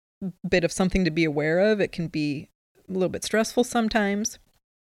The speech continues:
And even though this is supposed to be a homeschool group,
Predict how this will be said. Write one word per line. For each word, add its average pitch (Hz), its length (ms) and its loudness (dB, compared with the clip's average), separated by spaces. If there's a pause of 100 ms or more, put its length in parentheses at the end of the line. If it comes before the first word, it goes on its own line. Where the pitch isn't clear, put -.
(340)
And 226 140 6
even 294 220 4
though 262 120 6
this 233 320 4
is - 220 0
supposed 208 380 2
to 190 40 0
be 170 180 4
a 156 100 0
homeschool 214 520 2
group, 277 360 2